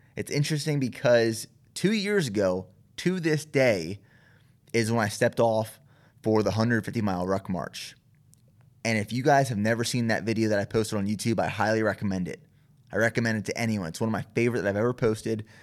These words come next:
It was a life-changing experience. I ruck marched hundred fifty miles from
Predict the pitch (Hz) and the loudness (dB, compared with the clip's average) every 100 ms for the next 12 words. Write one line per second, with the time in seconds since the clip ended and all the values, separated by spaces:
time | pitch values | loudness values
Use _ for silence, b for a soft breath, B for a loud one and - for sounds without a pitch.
0 | B - 110 101 90 104 117 - 120 120 | B -4 -2 0 0 0 0 -2 0 0
1 | 117 113 113 - 101 95 90 - - b | -2 -6 -6 -2 -2 -2 -6 -8 -14 b
2 | b b b b b _ _ _ - 113 | b b b b b _ _ _ 2 4
3 | 110 110 117 107 98 - - - 117 139 | 4 2 2 2 2 -4 -10 -2 0 0
4 | 143 151 147 120 107 98 104 - b b | 0 0 0 2 2 0 -2 -6 b b
5 | b b - - 104 98 95 | b b -12 0 2 4 0